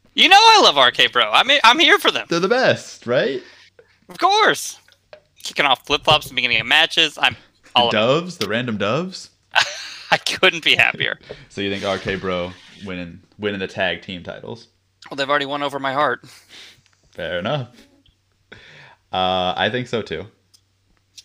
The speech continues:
Speaker 2: So two for
Speaker 1: Excellent.
Speaker 2: two, we're together, R K Bro. But I was thinking about this earlier, and I was wa-, listening to a video.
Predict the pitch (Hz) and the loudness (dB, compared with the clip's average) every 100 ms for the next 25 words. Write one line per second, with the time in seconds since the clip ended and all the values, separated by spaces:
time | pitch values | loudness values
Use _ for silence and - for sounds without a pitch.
0 | _ _ _ _ _ _ _ - 80 78 | _ _ _ _ _ _ _ -12 -10 -6
1 | - 156 - 151 101 82 87 101 101 85 | -2 0 0 0 -4 -4 -8 -4 -4 -4
2 | 71 80 95 98 90 87 - - - 110 | -6 -8 -8 -8 -10 -12 -14 -14 -2 -2
3 | 92 98 98 - 113 135 127 110 101 92 | 0 -2 -4 -6 -10 -8 -6 -6 -6 -10
4 | 87 87 80 76 73 80 78 92 80 - | -10 -8 -6 -8 -8 -10 -10 -12 -12 -12
5 | 113 113 104 82 76 90 82 65 62 104 | -10 -10 -10 -12 -10 -8 -6 -6 -8 -10